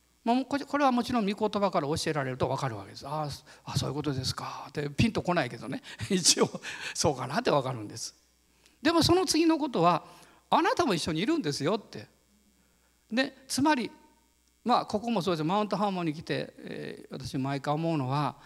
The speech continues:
この空気が素敵だなと思うんです。ね。目に見えるとしたら緑色に見えるぐらい素敵ですよ。ね。でも私が日本に帰って、「マウントハーモンの空気はね、こんなに素敵だったんですよ」でもみんなわからないと思いますよ。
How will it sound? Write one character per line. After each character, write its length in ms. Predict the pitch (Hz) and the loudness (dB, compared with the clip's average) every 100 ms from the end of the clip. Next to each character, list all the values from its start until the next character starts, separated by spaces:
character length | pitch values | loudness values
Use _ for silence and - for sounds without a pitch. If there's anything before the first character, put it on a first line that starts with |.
| - - _ | -20 -20 _
こ 100 | - | -8
の 140 | 127 110 | -6 -6
空 240 | - 151 | -4 -4
気 180 | 117 127 | -4 -6
が 200 | 110 101 - _ _ _ | -6 -10 -20 _ _ _
素 220 | - - - | -16 -14 -8
敵 180 | 120 | -8
だ 100 | 110 | -8
な 160 | 107 - | -4 -4
と 100 | 113 | -2
思 200 | 147 196 | -2 -2
う 20 | |
ん 40 | 127 | -2
で 80 | |
す。 160 | 113 - - - _ _ _ _ - | -6 -10 -14 -20 _ _ _ _ -10
ね。 200 | 170 - _ _ _ _ - | -10 -10 _ _ _ _ -6
目 220 | 143 185 | 0 2
に 100 | 180 | 4
見 120 | 151 | 2
え 100 | 151 | 2
る 260 | 165 147 143 | 2 0 -2
と 160 | 143 | -4
し 60 | 127 | -2
た 100 | 131 | -2
ら 100 | 117 | -2
緑 360 | 123 147 170 175 | -2 0 2 2
色 160 | 196 | 2
に 100 | 202 | 0
見 140 | 156 123 | -2 -2
え 60 | |
る 80 | 120 | -4
ぐ 60 | 127 | -4
ら 120 | 123 | -4
い 60 | |
素 140 | 117 - | -4 -8
敵 160 | 120 | -10
で 80 | - | -8
す 120 | - - | -8 -8
よ。 80 | - _ _ _ _ _ | -10 _ _ _ _ _
ね。 120 | 139 - _ _ _ _ _ - _ - | -20 -20 _ _ _ _ _ -20 _ 2
で 100 | 311 | 6
も 140 | 269 | 6
私 300 | 214 247 262 | 6 2 6
が 180 | 247 220 | 6 8
日 100 | 302 | 6
本 120 | 285 | 6
に 80 | 175 | 4
帰 140 | 220 | 2
っ 100 | 180 | 2
て、 260 | - 160 - - - | 2 -2 -2 -14 -2
「マ 140 | 147 | 2
ウ 40 | 208 | 4
ン 60 | |
ト 100 | 214 | 2
ハ 100 | 185 | 2
ー 20 | 196 | 0
モ 80 | 180 | 0
ン 20 | |
の 120 | 165 | -2
空 200 | - 196 | 2 2
気 120 | 180 | 4
は 100 | 165 | 2
ね、 160 | 180 - - - - - - - | 0 -4 -10 2 4 4 -6 -6
こ 140 | 175 | -4
ん 40 | |
な 80 | 175 | 0
に 60 | 180 | 2
素 140 | - | 2
敵 160 | 175 160 | 2 2
だ 80 | 156 | 0
っ 40 | |
た 120 | 165 | 2
ん 60 | 151 | 2
で 60 | 139 | 4
す 100 | 156 | 2
よ」 100 | 139 | 2
で 80 | |
も 100 | 139 | 2
み 80 | 160 | 2
ん 40 | 208 | 2
な 60 | |
わ 120 | 185 | 2
か 80 | 226 | 0
ら 80 | 220 | -2
な 140 | 156 | -4
い 60 | 104 | -8
と 100 | - | -10
思 120 | 101 | -12
い 40 | 107 | -16
ま 120 | - | -20
す 100 | |
よ。 60 | - | -20